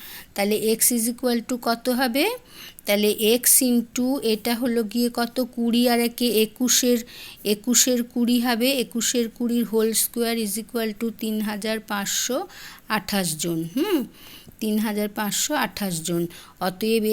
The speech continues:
x is equal to হচ্ছে তিন হাজার পাঁচশো, তিন হাজার পাঁচশো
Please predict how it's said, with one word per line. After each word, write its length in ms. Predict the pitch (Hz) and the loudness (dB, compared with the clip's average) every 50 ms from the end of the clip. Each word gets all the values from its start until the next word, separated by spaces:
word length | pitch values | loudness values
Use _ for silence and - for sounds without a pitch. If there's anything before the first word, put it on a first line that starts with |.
| 220 208 | 2 2
x 20 | - - - | 2 2 2
is 140 | 247 226 214 | 2 0 0
equal 380 | 247 240 240 - 240 240 226 220 208 214 - | -2 -4 -4 -2 0 0 0 0 -2 -4 -2
to 80 | 226 220 | -2 -2
হচ্ছে 560 | 196 202 190 180 185 - - - - 208 202 214 254 339 440 - - - - - - - - - - | 0 -2 -4 -6 -4 -2 0 2 2 2 4 4 4 2 0 -2 -10 -16 -16 -18 -18 -20 -12 -6 -4
তিন 220 | 214 220 220 220 | -2 0 0 0
হাজার 440 | 208 226 233 220 196 220 226 226 233 | 0 0 0 0 0 0 0 -2 -2
পাঁচশো, 760 | - - 208 202 202 190 - - - - - - 240 247 254 285 392 494 508 - - - - - - - - - - - - - | -2 -4 -4 -2 -2 0 0 0 2 0 2 2 2 2 2 2 2 0 -4 -10 -16 -20 -20 -20 -20 -20 -20 -20 -20 -20 -12 -6
তিন 180 | 220 214 208 214 202 | -4 -2 -2 0 0
হাজার 360 | 226 220 208 202 220 220 214 | -2 -2 -2 -2 -4 -4 -4
পাঁচশো 600 | - - 214 202 202 - - - - - 226 | -4 -4 -4 -2 -2 -2 -2 0 0 0 0